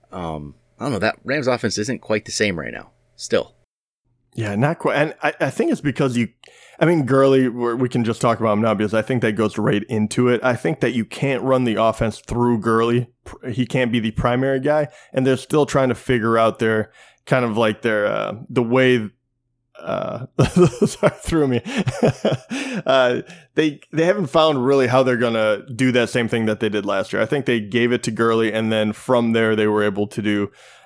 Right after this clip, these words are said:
Speaker 2: anything they wanted to because everyone was so afraid of his running ability. This time they're, they're sparingly using him.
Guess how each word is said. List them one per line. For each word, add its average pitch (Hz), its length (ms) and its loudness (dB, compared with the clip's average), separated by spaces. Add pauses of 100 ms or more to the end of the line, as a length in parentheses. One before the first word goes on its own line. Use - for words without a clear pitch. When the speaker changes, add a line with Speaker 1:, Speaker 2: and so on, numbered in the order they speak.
(120)
Speaker 2:
anything 143 380 2
they 113 120 2
wanted 107 340 0
to - 140 -4
because 110 360 -4
everyone 113 320 0
was 104 140 -2
so 113 140 2
afraid 107 280 0
of 101 60 -2
his 98 100 -4
running 101 300 0
ability. 104 380 -4
This 123 200 0
time 156 280 2
they're, 113 280 0 (100)
they're 117 140 -2
sparingly 143 520 0
using 120 380 0
him. 120 180 0